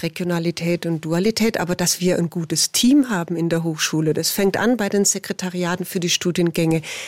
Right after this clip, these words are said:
das geht hin bis zur Personalabteilung und das geht, äh, in, in den Servicebereich für die Lehrbeauftragte und vieles mehr. Und,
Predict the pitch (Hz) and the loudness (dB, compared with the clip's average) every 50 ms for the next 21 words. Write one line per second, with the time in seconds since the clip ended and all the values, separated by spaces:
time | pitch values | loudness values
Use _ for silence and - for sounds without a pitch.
0 | - - - 196 185 - - 214 196 - - 202 208 220 214 214 202 190 - - | -10 -4 0 0 0 0 0 0 -2 0 2 2 4 4 4 2 2 0 0 0
1 | - - 190 190 190 185 180 175 - - - - - - - - - 185 185 180 | 0 0 0 0 2 0 0 -4 -6 -10 -14 -14 -16 -18 -14 -8 -4 -2 0 0
2 | - 180 175 165 165 185 - 180 175 - - 170 175 170 175 175 175 175 - 185 | 2 2 2 0 0 0 0 -2 -4 -4 -4 -2 0 2 4 4 4 4 4 2
3 | 185 175 185 175 - - - 185 180 185 - - - 196 185 190 180 180 180 180 | 2 2 2 0 0 0 0 0 0 0 0 0 0 0 0 2 2 2 2 4
4 | 175 127 160 180 175 - - - 180 185 - - 190 175 180 175 170 - - 180 | 4 4 2 2 0 0 0 2 2 4 4 4 4 4 4 2 2 2 0 0
5 | 170 180 175 214 - - - 196 180 175 180 175 - - - 190 165 196 170 165 | 0 0 0 -2 -2 -2 -2 -2 0 0 0 0 -2 -2 -2 0 0 2 2 4
6 | 160 156 180 - 226 - - 170 165 - - - - 170 165 160 165 156 - - | 2 2 2 0 0 0 0 -2 -2 -4 -4 -4 -4 -2 -2 -2 -2 -2 -2 0
7 | 175 165 - - - 175 175 175 170 156 - - - - - - - - 190 170 | 0 0 0 0 0 2 4 4 4 2 0 -4 -4 -4 -6 -4 0 2 2 4
8 | 175 170 - - 165 156 151 151 156 151 - - - - - - - - - _ | 4 2 2 2 2 2 2 2 0 -2 -6 -14 -20 -20 -20 -20 -20 -20 -18 _
9 | - 175 180 175 180 170 156 - - | -2 0 4 4 4 2 2 -2 -6